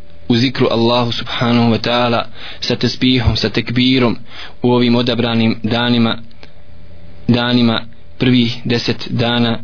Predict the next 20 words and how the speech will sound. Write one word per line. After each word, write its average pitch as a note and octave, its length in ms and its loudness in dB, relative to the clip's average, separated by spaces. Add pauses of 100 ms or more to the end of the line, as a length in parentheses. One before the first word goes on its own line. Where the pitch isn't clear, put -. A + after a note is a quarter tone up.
(260)
Zulhidžeta. A#2 680 2 (1800)
Molim B2+ 240 6
uzvišnog B2+ 380 4
Allaha A#2+ 480 2 (240)
subhanahu A#2+ 580 2
wa A2+ 80 2
ta'ala B2 380 0 (400)
da C3 120 2
nam B2+ 140 4
vrati B2 440 0 (380)
naše B2+ 400 2 (640)
hadžije B2+ 500 0 (800)
koji B2 160 4
su B2+ 180 2
otišli - 440 0 (120)
na B2 120 2
hadž B2 360 0 (580)
čisti C3 500 2 (680)
od B2+ 200 0
grijeha, B2+ 540 2